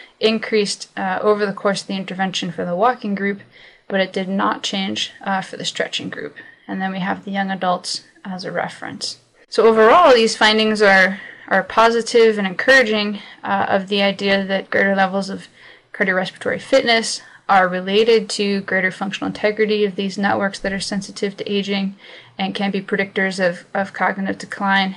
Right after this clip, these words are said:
and dementia. And that even in your sixties, when you enter a training program that increases cardiorespiratory fitness, the level of functional connectivity can increase, uh, even up to the level of young adults from that training.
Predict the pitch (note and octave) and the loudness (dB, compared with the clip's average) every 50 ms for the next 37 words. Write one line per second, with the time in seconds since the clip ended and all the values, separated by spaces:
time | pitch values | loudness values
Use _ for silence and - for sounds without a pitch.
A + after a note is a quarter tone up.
0 | - - - G3 F#3+ F#3+ G3+ G#3 A3+ A3+ A3 - - G#3 G3+ G3+ - _ _ - | -10 -10 -8 -8 -6 -4 -2 -2 -2 -2 -2 0 -2 -2 -4 -4 -10 _ _ -20
1 | - - - - - - - _ _ _ _ - - A3+ B3 B3+ A#3 A3+ - - | -16 -16 -16 -16 -16 -20 -20 _ _ _ _ 0 2 4 4 4 2 -2 2 4
2 | G#3+ G#3+ G#3 G3 G3+ G3 - - A3 A3+ A#3+ A#3+ A#3+ A3+ A3+ A3 G#3 F#3+ G3 F#3+ | 6 6 6 4 0 -6 -10 -4 -2 0 2 2 4 4 4 2 2 0 0 -2
3 | - - E4+ D#4+ - - - G#3+ G3+ G3 G3+ G3 - - - - - G#3+ G#3+ G#3 | 0 -2 -2 -4 -4 -4 -2 -2 0 0 -2 -4 -8 -12 -16 -14 -8 -6 -4 -2
4 | G3+ G3+ G#3 G#3 G#3 - G#3+ G3+ F#3+ F#3+ - - G#3+ G#3+ G#3+ G#3 G#3 G3 G3+ - | 0 0 0 0 0 2 2 2 2 2 2 0 0 0 0 -2 -4 -6 -4 2
5 | B3+ B3 A#3+ A3 G#3+ G#3 G#3 G3 G3+ G3 G3 - - G3 F3+ - G#3 G#3 F#3+ - | 4 4 4 6 4 2 2 2 0 0 -2 -6 -6 -4 -4 -2 -4 -4 -4 -2
6 | - D4 D4+ - B3+ A3+ A3 - - G3 G3 F#3+ F#3 F3+ F3+ F3+ - - G3 - | 0 0 2 2 2 0 0 0 0 0 0 2 0 0 -2 -2 -4 -8 -12 -8
7 | - F#3+ F#3 F3+ F#3 - - - - - G3+ F#3+ G#3+ G3+ - - _ _ - - | -4 -2 -2 -2 -2 -4 -6 -6 -6 -4 -4 -4 -6 -6 -10 -12 _ _ -20 -20
8 | - - - _ _ - G3+ G3+ G3+ G3+ G3 F#3+ F#3+ F#3+ F#3 F#3 F3+ F3+ - - | -20 -20 -20 _ _ -2 0 2 4 4 4 4 2 2 4 4 4 2 2 -4
9 | G3 G3 - - G3+ G3 - F#3+ G3 G3+ - - G3 F#3+ G3 G3 F#3 F#3 G3+ - | -4 -4 -4 -6 -6 -6 -2 -4 -4 -4 -4 -4 -4 -4 -4 -4 -4 -6 -6 -6
10 | - G3+ G3 G3 G3+ - - G#3+ G#3+ A3 G#3+ - - G#3+ F#3 F#3 F3 F3 - - | -4 -4 -4 -4 -4 -6 -6 -4 -4 -4 -4 -4 -4 -4 -4 -4 -4 -4 -6 -6
11 | - _ - - - - - _ - G3+ F#3+ F#3 - - - - A3+ A#3+ A3+ A3 | -8 _ -20 -20 -20 -20 -18 _ 0 2 2 2 2 0 -2 -2 -2 0 0 0
12 | G3+ F#3+ F#3+ F#3 - - - G3+ G3 G3 F#3+ F#3+ F#3 F#3 F3+ F3 F3+ F#3 F#3+ F#3+ | 2 0 0 0 -4 -6 -4 -2 0 0 -2 -2 0 2 2 2 0 0 -4 -4
13 | - - - - G#2 - - - - - - - - - - - F#3 F#3+ G3+ - | -4 -4 -4 -4 -4 -4 -6 -8 -8 -10 -10 -10 -12 -6 -4 -4 -2 -2 -2 -2
14 | - - - - - - - - - - G3+ G3 | -4 -4 -6 -8 -8 -8 -8 -8 -8 -10 -10 -14